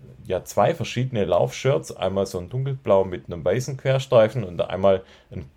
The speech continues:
grünes, ja, so olivgrün mit, mit einem beigen Querstreifen.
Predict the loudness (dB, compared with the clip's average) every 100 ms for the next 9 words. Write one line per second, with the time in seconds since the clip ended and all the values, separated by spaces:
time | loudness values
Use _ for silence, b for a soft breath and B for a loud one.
0 | _ _ -14 -6 -2 2 4 2 0 -8
1 | -12 _ _ _ _ -8 -6 -8 -8 -6
2 | -6 -6 -8 0 2 2 0 -6 -6 -4
3 | -4 -8 -20 -20 _ -12 -12 -10 -12 -4
4 | 0 0 -2 -6 -8 -6 -2 -2 -2 0
5 | 0 0 -6